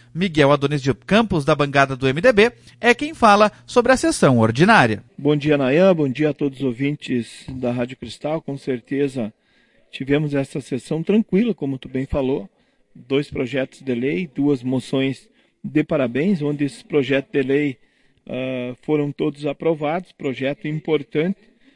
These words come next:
Speaker 2: que denomina, ah, o auditório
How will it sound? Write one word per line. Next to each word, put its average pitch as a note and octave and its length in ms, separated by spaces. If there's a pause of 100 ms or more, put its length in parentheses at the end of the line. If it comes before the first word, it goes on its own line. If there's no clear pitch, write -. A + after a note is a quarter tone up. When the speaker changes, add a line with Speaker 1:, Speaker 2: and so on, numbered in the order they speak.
(300)
Speaker 2:
que C3 640
denomina, C#3+ 960 (220)
ah, C3+ 220
o B2+ 140
auditório D3 960